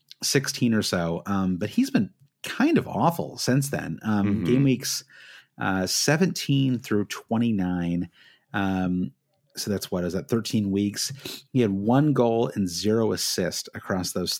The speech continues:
Speaker 1: thirteen weeks, uh,
Speaker 2: Mm-hmm.
Speaker 1: which is, I mean, consider that he's in, like, every single set piece. He's on penalties when, when, when Vardy isn't on the pitch.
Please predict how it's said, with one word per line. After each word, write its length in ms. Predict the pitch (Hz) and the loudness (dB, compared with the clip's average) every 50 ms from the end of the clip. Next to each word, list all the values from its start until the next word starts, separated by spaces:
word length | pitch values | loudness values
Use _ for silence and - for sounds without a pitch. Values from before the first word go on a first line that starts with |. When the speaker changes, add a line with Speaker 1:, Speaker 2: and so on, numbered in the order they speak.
| - - | -8 -4
Speaker 1:
thirteen 640 | - 107 113 117 - - - 135 113 101 92 82 | -2 0 0 0 -4 -6 -4 -4 -4 -2 -4 -4
weeks, 480 | 82 92 90 - - - - - - - _ - - - _ - | -4 -4 -4 -4 -6 -10 -8 -8 -8 -10 _ -20 -20 -20 _ -8
uh, 240 | - 92 92 92 92 | -4 -2 -2 0 0
Speaker 2:
Mm-hmm. 80 | - 117 | 0 0
Speaker 1:
which 140 | 127 135 143 | 0 2 0
is, 140 | 120 - - 131 - - | -2 -2 -4 -10 -10 -4
I 60 | - 127 | 0 0
mean, 120 | 127 120 - | 0 0 0
consider 320 | - - - - 196 190 | -6 -4 0 2 4 4
that 100 | 160 123 | 4 4
he's 180 | 120 143 135 139 | 2 2 2 2
in, 80 | 120 | 2
like, 200 | 107 98 90 - _ _ - | 0 0 -2 -4 _ _ 0
every 460 | 110 113 110 107 113 110 110 107 107 | 0 0 0 0 0 2 2 2 2
single 460 | 101 - - 104 101 101 104 98 92 | 0 0 -2 0 -2 0 0 -2 -2
set 320 | - - - 95 95 - - | -2 -2 -2 -2 -4 -4 -4
piece. 500 | - 110 104 101 101 92 - - - - - - - - _ | -2 -2 0 0 0 -2 -4 -6 -8 -10 -14 -20 -20 -18 _
He's 200 | - 117 104 101 | -6 -4 -2 0
on 140 | 107 101 95 | 0 0 0
penalties 840 | - - - 117 113 120 113 110 - 110 107 107 107 104 95 - 101 | -2 -4 -2 0 0 0 0 0 0 2 2 4 2 2 0 -2 -2
when, 400 | 98 95 92 92 90 92 95 92 | -2 0 0 0 0 -2 -2 -4
when, 540 | 98 95 92 92 92 95 87 76 92 95 - - | -4 -2 0 0 0 -2 -2 -6 -10 -12 -12 -8
when 180 | - 110 101 92 | -4 -2 -2 0
Vardy 280 | 101 101 98 101 101 101 | 0 0 0 2 2 0
isn't 160 | 92 95 101 | 0 0 0
on 80 | 95 92 | -2 -2
the 60 | 92 | -2
pitch. 500 | - - 107 104 101 95 - - - | -4 -2 0 0 0 0 -2 -2 -4